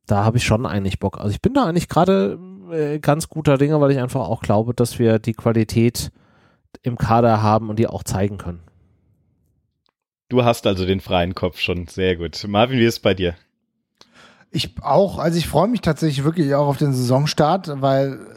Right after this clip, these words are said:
Speaker 3: da gibt's natürlich wie immer den Reality-Check und der kann auch positiver sein, als wir denken, auch wenn wir reale
Speaker 1: Mhm.
Speaker 3: Probleme sehen und die müssen angegangen werden. Das heißt aber nicht, dass andere keine Probleme haben.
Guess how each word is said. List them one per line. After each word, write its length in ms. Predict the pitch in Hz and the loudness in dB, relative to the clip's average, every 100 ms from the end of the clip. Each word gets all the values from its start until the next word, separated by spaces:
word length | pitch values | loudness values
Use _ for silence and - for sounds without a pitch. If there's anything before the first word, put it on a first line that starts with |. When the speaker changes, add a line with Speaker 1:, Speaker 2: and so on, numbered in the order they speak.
| 113 | -12
Speaker 3:
da 240 | 123 131 143 | -4 -2 -2
gibt's 320 | 165 160 - | -2 -4 -2
natürlich 400 | 156 - 175 165 | -2 0 -2 0
wie 40 | 165 | 0
immer 160 | 170 | 2
den 160 | 180 175 | 2 2
Reality-Check 760 | 160 165 202 175 151 135 120 | 4 4 2 0 0 -2 -2
und 100 | 123 | -2
der 80 | 117 | -2
kann 180 | - 139 | 0 0
auch 120 | 135 | 0
positiver 500 | - 147 135 147 139 | 0 -2 0 -2 0
sein, 200 | 131 131 | 2 2
als 200 | 131 123 | 0 -2
wir 100 | 131 | -2
denken, 380 | 135 165 185 214 | 0 0 -2 -2
auch 200 | 139 151 | 0 2
wenn 180 | 165 151 | 2 2
wir 100 | 160 | 2
reale 300 | 147 135 160 | 2 2 0
Speaker 1:
Mhm. 60 | - | -2
Speaker 3:
Probleme 440 | 139 139 151 131 | -4 0 0 0
sehen 340 | 123 139 196 | 0 0 0
und 220 | 208 160 147 | 0 -2 -4
die 100 | 147 | -4
müssen 220 | 147 151 | -4 -6
angegangen 540 | - 160 175 175 175 | -4 -4 -2 -2 2
werden. 220 | 170 165 165 | 2 2 2
Das 140 | 147 | 2
heißt 180 | 151 147 | 0 0
aber 140 | 151 | 0
nicht, 180 | 147 147 | -2 0
dass 140 | 147 - | -2 -2
andere 320 | 151 151 139 | -2 -2 0
keine 240 | 147 175 | 0 0
Probleme 420 | 156 151 120 101 87 | 0 0 0 0 -2
haben. 180 | 92 | -6